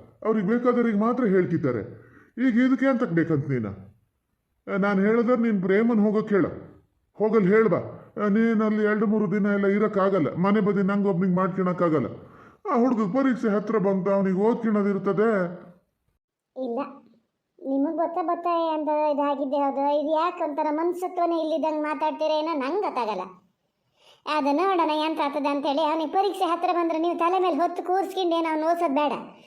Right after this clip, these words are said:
Speaker 2: ಅವ್ನು ಓದ್ಕಿತಾನೆ ಅವ್ನ್ ಪಾಡಿಗವ. ಹಂಗಾರೆ ಒಂದ್ ಎರಡು ದಿನನೂ ನಾನು ಎಲ್ಲೂ ಹೋಗಂಗಿಲ್ಲ, ನಿಮಗ್ ಮನೆ ಕಡೆ ನೋಡ್ಕೊಳಕ್ ಆಗಲ್ಲ ಅಂದ್ರೆ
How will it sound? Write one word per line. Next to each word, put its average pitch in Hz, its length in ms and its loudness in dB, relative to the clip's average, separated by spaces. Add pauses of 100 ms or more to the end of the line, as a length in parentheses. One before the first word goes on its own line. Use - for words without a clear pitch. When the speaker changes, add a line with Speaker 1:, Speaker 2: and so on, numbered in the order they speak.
(260)
Speaker 2:
ಅವ್ನು 330 160 2
ಓದ್ಕಿತಾನೆ 285 480 0 (600)
ಅವ್ನ್ 349 220 -2
ಪಾಡಿಗವ. 311 400 2 (680)
ಹಂಗಾರೆ 453 360 2
ಒಂದ್ 392 100 2
ಎರಡು 453 360 2
ದಿನನೂ 494 320 2
ನಾನು 440 240 0
ಎಲ್ಲೂ 480 280 2 (220)
ಹೋಗಂಗಿಲ್ಲ, 440 640 0
ನಿಮಗ್ 403 240 0
ಮನೆ 440 160 -2
ಕಡೆ 427 220 0
ನೋಡ್ಕೊಳಕ್ 415 580 -2
ಆಗಲ್ಲ 403 240 -2
ಅಂದ್ರೆ 381 180 0